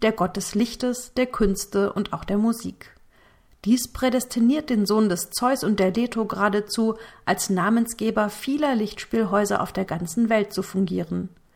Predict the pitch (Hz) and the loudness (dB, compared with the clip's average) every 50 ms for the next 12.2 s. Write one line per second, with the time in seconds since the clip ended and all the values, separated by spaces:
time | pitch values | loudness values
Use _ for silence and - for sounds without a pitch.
0 | _ _ _ _ _ _ _ _ _ _ 220 220 208 - - - 302 320 294 269 | _ _ _ _ _ _ _ _ _ _ 0 2 2 0 0 0 -2 0 2 0
1 | - 175 - - 190 180 175 170 175 - - - - 170 - - 214 220 233 233 | 0 0 -2 -2 -2 0 0 -2 -2 -4 -4 -2 -2 -4 -2 -2 -2 -2 -2 -2
2 | - - - - - - - - 175 185 196 208 202 202 208 226 214 202 - - | -6 -20 -20 -14 -2 0 2 2 2 2 2 2 2 2 2 4 2 2 0 0
3 | 180 190 180 - - 254 247 311 294 262 262 262 247 247 240 - - - 208 208 | 0 0 0 0 -2 -2 0 0 0 0 0 0 0 -2 -2 -4 -4 0 0 0
4 | 208 - 233 220 - - - - 262 240 - - 254 220 - - - - 180 165 | 2 0 -2 -4 -4 -6 -2 -2 -2 -2 0 2 2 2 2 0 -4 -6 -4 -2
5 | 175 170 170 175 170 - - - - - - - - - 208 180 202 185 185 180 | -2 -2 -2 -2 -4 -6 -12 -18 -20 -20 -20 -20 -4 -4 -2 0 2 2 0 0
6 | - - - 175 175 175 190 202 208 220 220 208 - - _ - - 247 233 262 | -2 -4 -4 -4 -2 2 4 4 4 4 2 -4 -12 -20 _ -4 -2 0 2 2
7 | 262 247 247 - 202 185 - - 190 180 165 170 226 220 233 - - 196 165 160 | 2 0 0 -2 -4 -4 -4 -4 -2 -2 0 0 -2 -4 -4 -2 -2 -2 -2 -2
8 | - - - 151 160 165 160 - - - - _ _ _ _ _ _ _ _ _ | -4 -6 -6 -6 -6 -6 -8 -12 -20 -20 -20 _ _ _ _ _ _ _ _ _
9 | _ _ _ - - _ _ _ _ _ _ - _ - - - - 240 - 190 | _ _ _ -20 -20 _ _ _ _ _ _ -20 _ -20 -6 2 4 6 6 6
10 | 247 269 277 285 294 262 285 - - - - 285 269 285 285 269 - - 196 180 | 6 6 6 4 4 2 0 -2 -6 -2 -2 0 0 0 -2 -2 -2 -2 -2 -2
11 | 180 190 202 233 240 226 214 196 175 175 170 - - - 165 151 156 165 160 - | -2 0 2 2 2 2 2 0 -2 -2 -4 -4 -6 -4 -2 -2 -2 -2 -4 -6
12 | 135 - - 185 | -6 -8 -8 -10